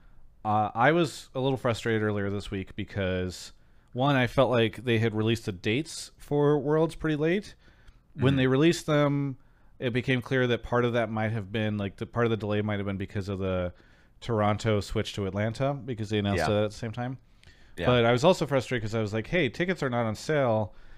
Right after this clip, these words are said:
Speaker 1: and this event is starting in, like, a month,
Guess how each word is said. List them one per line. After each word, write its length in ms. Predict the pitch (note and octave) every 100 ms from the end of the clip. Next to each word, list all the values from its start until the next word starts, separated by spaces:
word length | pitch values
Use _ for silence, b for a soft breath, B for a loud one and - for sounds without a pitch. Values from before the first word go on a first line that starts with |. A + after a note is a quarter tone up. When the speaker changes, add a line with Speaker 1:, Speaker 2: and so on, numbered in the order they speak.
| b b
Speaker 1:
and 380 | A#2+ A2+ A2+ G#2+
this 220 | A#2 C#3
event 340 | C#3+ B2+ C3+ B2
is 140 | A2+
starting 720 | - - A#2+ A#2+ A#2+ A2+ A2+ G#2 b b b b -
in, 580 | G#2+ G#2+ G#2 G#2 G2 G2+ - - - _ - - -
like, 160 | A2
a 80 | G2
month, 380 | F#2+ A2+ - -